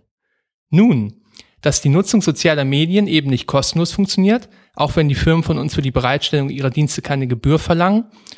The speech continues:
sollte in allen Köpfen angelangt sein. Zu verschenken haben Facebook und Co. nämlich nichts. Diese Firmen leben von der Auswertung und dem Verkauf unserer Daten. Die einfachste Vorgehensweise hierbei ist,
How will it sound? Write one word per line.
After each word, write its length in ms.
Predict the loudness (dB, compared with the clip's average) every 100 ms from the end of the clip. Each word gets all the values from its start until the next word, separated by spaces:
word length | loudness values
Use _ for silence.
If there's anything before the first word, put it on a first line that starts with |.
| _
sollte 340 | -2 0 2 0
in 120 | -2
allen 220 | 0 0
Köpfen 340 | 0 -4 -4 -2
angelangt 480 | 0 0 0 -4
sein. 340 | -4 -4 -6 -10 _ _ _ _ _ _
Zu 140 | -4
verschenken 540 | 0 2 2 0 0 0
haben 180 | 0 0
Facebook 420 | 0 -2 -4 -6
und 160 | -6
Co. 220 | -4 -2 2
nämlich 400 | 2 0 -2 0
nichts. 600 | 0 -2 -8 -12 -12 _ _ _ _ -4
Diese 200 | 0 0
Firmen 340 | 2 2 2
leben 240 | 2 2 2
von 140 | -2
der 120 | -2
Auswertung 580 | -2 -2 0 0 2 -2
und 100 | -4
dem 120 | -4
Verkauf 460 | -2 -4 0 0 0
unserer 360 | -2 -2 0 0
Daten. 480 | 0 -2 -6 -16 -18 _ _ -20 _ _ _ _
Die 100 | -4
einfachste 520 | -2 -2 -2 -2 -2 -2
Vorgehensweise 720 | 0 2 2 0 0 0 0
hierbei 340 | -2 -2 -2
ist, 360 | -2 -4 -6